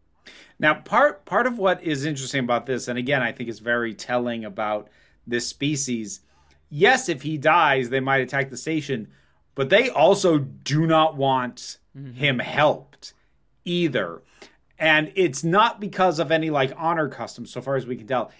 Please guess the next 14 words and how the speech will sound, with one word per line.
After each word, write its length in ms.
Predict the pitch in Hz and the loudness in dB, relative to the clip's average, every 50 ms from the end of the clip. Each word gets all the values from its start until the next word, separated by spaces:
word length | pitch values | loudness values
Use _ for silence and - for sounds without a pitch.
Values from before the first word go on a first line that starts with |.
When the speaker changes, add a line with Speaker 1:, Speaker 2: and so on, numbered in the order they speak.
| _ | _
Speaker 1:
It's 160 | - 143 - | -10 -6 -4
strictly 460 | - - - - 190 185 190 196 208 196 | -4 -4 0 2 2 2 2 0 -2 -2
because 500 | 175 175 143 - 175 175 156 135 123 - - _ _ _ - - - | -2 -4 -4 -2 0 2 2 2 0 -4 -10 _ _ _ -20 -6 0
they 200 | 143 147 170 190 | 2 4 4 6
don't 240 | 185 180 170 165 147 | 4 4 2 2 0
want 220 | 151 160 160 147 | 0 0 0 0
his 160 | 143 147 123 | -2 -4 -4
exposure 560 | 135 135 - - - - 156 151 131 135 143 | -6 -8 -10 -10 -8 -6 -4 -4 -4 -4 -8
sh-, 220 | 127 - - - 139 - _ | -10 -10 -14 -20 -20 -20 _
his 220 | - 135 135 120 127 | -12 -12 -10 -10 -10
exposure 720 | 123 - - - - 151 156 165 160 151 139 151 151 143 | -12 -16 -16 -8 -4 -2 0 0 0 -2 -4 -6 -8 -10
suit 380 | 131 - - - 135 127 123 - - | -10 -10 -8 -6 -6 -6 -6 -8 -10
opened 340 | 131 123 - 131 127 123 135 | -10 -10 -8 -6 -6 -2 2
up 360 | 165 185 156 123 117 - - | 4 4 4 4 2 -2 -8